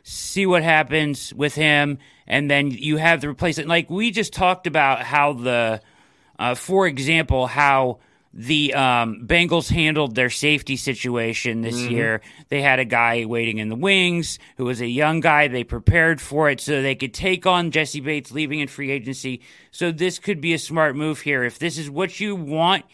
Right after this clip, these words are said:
Speaker 1: your second or third wide receiver with some size to play the X to do, then you, then it makes sense for this pick. And, and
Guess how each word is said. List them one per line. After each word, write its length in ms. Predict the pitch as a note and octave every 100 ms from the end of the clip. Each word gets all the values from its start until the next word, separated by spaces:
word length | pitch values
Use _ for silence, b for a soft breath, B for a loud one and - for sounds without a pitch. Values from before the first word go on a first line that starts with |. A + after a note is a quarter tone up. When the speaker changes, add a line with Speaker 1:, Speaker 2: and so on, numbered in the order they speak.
| b b -
Speaker 1:
your 200 | B2+ C#3+
second 560 | - F#3+ E3+ F#3 F3+
or 100 | E3+
third 340 | D3+ F3+ F3+ D3+
wide 240 | E3 E3
receiver 460 | D3+ - F3 D#3 D#3
with 140 | D#3
some 160 | - D3
size 480 | - D3 C3+ C#3
to 80 | A#2
play 240 | - D3+ D3
the 120 | C3
X 280 | D#3 D#3 -
to 80 | -
do, 460 | C#3+ F#3+ D#3 D3 C#3+ b b b
then 420 | - E3 D#3+ D3+ C#3
you, 380 | D3+ C#3+ B2+
then 260 | A#2 C#3+ D3
it 60 | C3+
makes 260 | C3+ C3
sense 240 | - B2+ B2
for 160 | A#2+
this 200 | A#2+ A#2
pick. 320 | - F3 E3+ D#3
And, 220 | C3 A#2+ b b b
and 320 | - C#3+ C#3